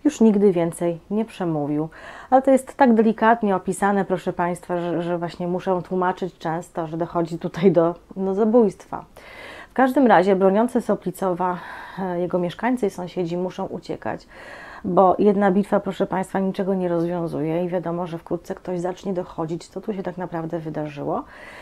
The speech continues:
I powracają potem nasi bohaterowie do Soplicowa w tysiąc osiemset dwunastym roku już z legionami generała Dąbrowskiego. No i oczywiście w dwunastej księdze ma miejsce bardzo szczęśliwe zakończenie.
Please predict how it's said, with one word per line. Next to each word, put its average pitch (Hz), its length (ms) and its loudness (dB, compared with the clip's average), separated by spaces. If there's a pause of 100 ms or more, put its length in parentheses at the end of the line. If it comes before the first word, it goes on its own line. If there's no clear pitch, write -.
(380)
I 269 360 8
powracają 226 600 6
potem 190 340 2
nasi 170 260 -2
bohaterowie 170 840 -2 (120)
do 196 200 0
Soplicowa 185 800 0 (180)
w - 20 -20
tysiąc 208 320 -4
osiemset 180 460 -4
dwunastym 170 540 -4
roku 165 340 -6
już 269 460 0 (460)
z 175 80 -4
legionami 185 580 2
generała 165 460 -2
Dąbrowskiego. 196 760 -2
No 302 120 -6
i 359 60 -6
oczywiście 220 500 0
w 190 60 0
dwunastej 185 640 0
księdze 190 460 -6 (1500)
ma 214 120 4
miejsce 196 340 2
bardzo 214 300 8
szczęśliwe 240 540 2
zakończenie. 208 760 0